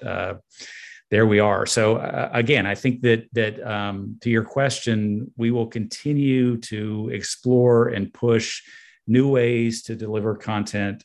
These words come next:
to our audience and our community, um, new ways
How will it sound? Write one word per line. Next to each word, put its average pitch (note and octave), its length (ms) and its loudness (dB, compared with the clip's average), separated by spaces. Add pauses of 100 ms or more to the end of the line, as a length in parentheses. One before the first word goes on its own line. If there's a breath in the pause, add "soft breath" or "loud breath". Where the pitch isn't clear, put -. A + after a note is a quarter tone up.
(120)
to F#2+ 500 -4
our F#2+ 320 -4
audience G2+ 560 0
and F#2+ 200 -10
our F#2 140 -4
community, G2+ 800 0 (420 loud breath)
um, G2 440 -4
new A2 240 0
ways G#2 480 2